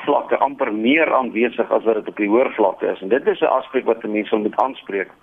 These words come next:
Want as jy wil praat van werkskepping en, en, en die hele kwessie van geldvermorsing, wat jy wil elimineer, is dit belangrik dat jy veral op plaaslike regeringsvlak en op provinsiale regeringsvlak dit aanspreek.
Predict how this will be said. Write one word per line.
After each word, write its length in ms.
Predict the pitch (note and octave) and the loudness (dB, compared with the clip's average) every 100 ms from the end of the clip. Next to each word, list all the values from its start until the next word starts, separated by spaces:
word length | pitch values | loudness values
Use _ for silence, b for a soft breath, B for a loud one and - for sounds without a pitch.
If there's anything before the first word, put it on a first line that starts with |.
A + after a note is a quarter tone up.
| B B B B B - | B B B B B -4
Want 160 | B2 | 0
as 100 | C#3+ | 0
jy 80 | C#3 | 2
wil 120 | C#3+ | -2
praat 340 | C#3+ D#3 G#3 - | 2 2 2 0
van 180 | D3 | -2
werkskepping 800 | F#2+ G#2+ - - D#3+ D#3 G#2+ G#2 G2+ - _ - | 0 0 -2 -4 -4 -2 -2 -4 -8 -20 _ -2
en, 240 | A#2 A2 | -2 0
en, 300 | - F2+ - | -4 -4 -4
en 400 | G2 F2+ E2+ D#2+ - | -6 -6 -8 -12 -14
die 100 | G2 A2 | 0 2
hele 140 | C3+ | 2
kwessie 360 | - B2 A#2 - | 0 -4 -4 -6
van 140 | - | -4
geldvermorsing, 960 | - B2+ B2+ A2+ G#2 A2+ C3 - G#2 G2 - B B B B | 0 0 0 -4 -2 0 0 -2 -6 -8 -14 B B B B
wat 180 | F#2+ G2+ | -2 0
jy 120 | A2+ | 2
wil 140 | A#2+ A2 | 2 0
elimineer, 800 | A2 G#2 G2+ G2 G#2 B2+ G#2 F2 - _ b b b - | 0 -2 -2 -2 2 4 2 -2 -12 _ b b b -2
is 80 | A#2+ | -2
dit 140 | A#2+ | 2
belangrik 400 | A#2+ A2 F4 B3 | 2 4 2 0
dat 140 | C3+ | 0
jy 100 | C3+ | -2
veral 280 | A#2+ B2 D3 | -2 0 0
op 120 | C#3 - | -2 0
plaaslike 520 | C#3+ C#3 - C3 B2 | 0 0 -2 -2 0
regeringsvlak 840 | A2+ - D#3+ D#3+ C#3 - C#3+ D3 | 0 0 0 0 0 0 0 0
en 100 | G2 | -6
op 80 | G2+ | -4
provinsiale 640 | G#2 G#2 G#2 G2+ G2 D#3 | -4 -2 0 2 2 2
regeringsvlak 800 | C#3 A#2 B2 A#2 A2 A2+ G#2 - | -2 -2 -2 -2 -2 0 0 0
dit 180 | G#2 - | -4 0
aanspreek. 500 | A2+ A2+ - G2 | -2 -2 -4 -4